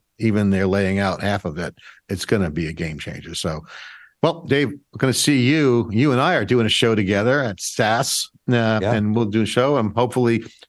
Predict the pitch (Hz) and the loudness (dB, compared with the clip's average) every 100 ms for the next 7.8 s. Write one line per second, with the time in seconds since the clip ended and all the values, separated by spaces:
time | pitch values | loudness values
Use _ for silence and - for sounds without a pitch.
0 | _ - 107 92 90 - - _ - - | _ -2 0 0 -2 -8 -20 _ -6 -2
1 | 113 92 104 113 110 - 98 110 120 - | 0 0 2 2 0 -2 0 0 0 0
2 | 139 131 - - - - 107 104 104 95 | 0 -2 -8 -20 -18 -4 0 2 2 2
3 | 104 107 - 120 120 98 101 107 110 123 | 0 -2 -2 -2 0 0 0 2 2 0
4 | 135 - 104 - - - - 101 95 90 | 0 0 -2 -4 -20 -18 -4 0 0 0
5 | 87 - - _ - 101 104 95 95 110 | -2 -4 -12 _ -6 -2 0 0 0 -2
6 | - - 98 95 110 98 98 - 107 107 | -2 -2 0 0 0 0 -2 0 0 0
7 | 101 98 95 - 123 110 104 101 | 0 0 0 0 0 2 0 -2